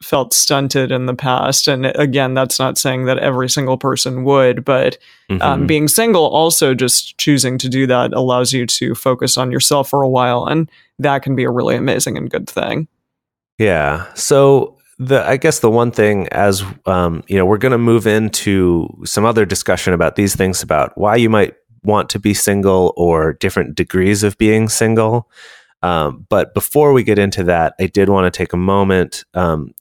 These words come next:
Speaker 2: just to mention that with all of this, it's not about a contest. It's not
Speaker 1: Mm-hmm.
Speaker 2: about, like, which is better or trying to make some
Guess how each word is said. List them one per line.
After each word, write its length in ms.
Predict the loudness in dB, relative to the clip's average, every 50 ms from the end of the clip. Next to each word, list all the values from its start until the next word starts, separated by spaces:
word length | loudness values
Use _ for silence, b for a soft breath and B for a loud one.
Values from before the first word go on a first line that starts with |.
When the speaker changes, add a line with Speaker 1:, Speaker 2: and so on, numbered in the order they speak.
| _ _ -4
Speaker 2:
just 260 | -2 -2 -2 0 -2
to 80 | -2 -2
mention 760 | 0 0 2 2 2 0 0 0 0 0 2 0 0 -2 -4 -4
that 540 | -2 0 0 2 2 0 0 -2 -4 -10 -20 _ _ _ _ _ _ _ _ _ _ _ _ _ _ _ _ _ _ -8
with 260 | -2 0 0 2 2
all 200 | 2 4 4 2
of 100 | 4 2
this, 180 | 2 2 2
it's 160 | 0 -2 -2 -2
not 360 | 0 0 2 2 2 2 0
about 840 | 0 -2 -2 -2 0 0 0 2 2 2 0 -2 -4 -8 -14 -16 -18 _ _ _ _ _ _
a 80 | -10 -10 -8 _ -8
contest. 880 | -8 -4 -2 -2 -2 -2 -4 -6 -6 -6 -6 -6 -6 -8 -12 -14 -16 -16 -16
It's 180 | -14 -8 -4 -2
not 260 | 0 0 0 0 0
Speaker 1:
Mm-hmm. 120 | 0 0
Speaker 2:
about, 400 | 0 0 0 0 0 0 -2 -2
like, 260 | -2 -4 -4 -4 -6
which 300 | -2 0 0 0 0 0
is 160 | -2 -4 -4 -8
better 580 | _ _ -2 0 0 2 2 2 0 0 0
or 100 | -4 -6
trying 260 | -6 -4 -4 -2 0
to 40 | 0
make 260 | 0 0 -2 -4 -4
some 280 | -6 -4 -2 -2 -4 -4